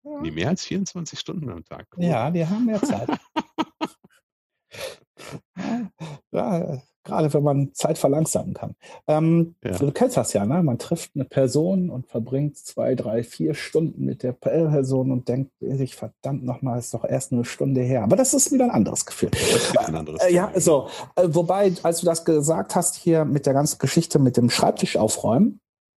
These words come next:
Speaker 1: also du bist zu dem, äh, äh, du hast die Erkenntnis gehabt, die ich gut finde, ist diese Angst, äh, etwas zu vergessen.
Speaker 2: Mhm.
Speaker 1: Ähm, ich arbeite ja mit meinen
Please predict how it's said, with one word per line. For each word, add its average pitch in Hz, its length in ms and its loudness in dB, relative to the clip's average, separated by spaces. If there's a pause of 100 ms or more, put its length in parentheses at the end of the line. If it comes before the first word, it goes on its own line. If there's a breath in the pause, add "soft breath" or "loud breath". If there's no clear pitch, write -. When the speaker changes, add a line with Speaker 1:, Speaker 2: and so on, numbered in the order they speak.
Speaker 1:
also 135 180 2
du 160 60 6
bist 202 360 2
zu 160 80 4
dem, 143 140 4
äh, 139 60 0
äh, 139 680 4
du 98 800 0
hast 143 140 0
die 156 40 8
Erkenntnis - 360 0
gehabt, - 240 0 (120)
die 127 80 6
ich 120 100 -2
gut 165 200 4
finde, 151 280 4
ist - 420 0
diese 113 300 -2
Angst, 139 380 -2
äh, 131 200 0
etwas 127 300 -4
zu 127 100 -2
vergessen. 139 680 2 (840)
Speaker 2:
Mhm. - 80 -4
Speaker 1:
Ähm, 160 440 4 (100)
ich 147 160 2
arbeite 165 320 2
ja 156 100 4
mit 151 180 2
meinen 143 440 2